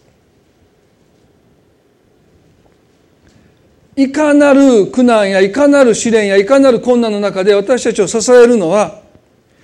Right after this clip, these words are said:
神が全能だとか、神が偉大だとか、そういうことよりも神様が真実だということが私たちの希望の本質なんだって。ね。そして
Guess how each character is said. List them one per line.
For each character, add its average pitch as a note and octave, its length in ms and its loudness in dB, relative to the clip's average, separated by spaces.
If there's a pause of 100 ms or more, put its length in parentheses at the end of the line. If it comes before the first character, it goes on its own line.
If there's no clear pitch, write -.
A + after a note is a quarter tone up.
(100)
神 C#4+ 300 2
が G#3+ 160 2
全 C4 320 2
能 C4+ 160 6
だ A3+ 140 2
と F#3 120 -6
か、 F#3 400 -4 (160)
神 B3 300 0
が G#3 80 2
偉 G3+ 80 4
大 A3+ 220 2
だ G#3 100 2
と F3+ 100 -6
か、 F#3 220 -4 (240)
そ C4 200 0
う - 20 0
い - 20 -2
う A#3 40 -4
こ C#4+ 100 -4
と B3+ 80 2
よ G3+ 80 4
り G3 80 -2
も B3+ 240 2 (120)
神 D4+ 320 0
様 G#3 320 -2
が E3+ 140 -6
真 D#4 340 -2
実 A3 240 -4
だ G#3+ 140 0
と G#3+ 140 -4
い - 20 0
う F3 60 -2
こ F#3 100 -6
と E3+ 160 -8
が B3+ 240 -4 (180)
私 G#3 300 -2
た G#3 100 -2
ち F#3 120 -10
の F3 100 -8
希 G#3 200 -6
望 F#3 200 -4
の G#3+ 340 -6 (100)
本 G#3+ 200 -10
質 B3+ 140 -12
な F#3+ 100 -8
ん D3 80 -12
だ B2+ 60 -14
っ A#2 40 -20
て。 - 160 -20 (1300)
ね。 B3+ 160 -18 (1300)
そ C#4 140 -6
し - 60 -10
て A#3+ 400 0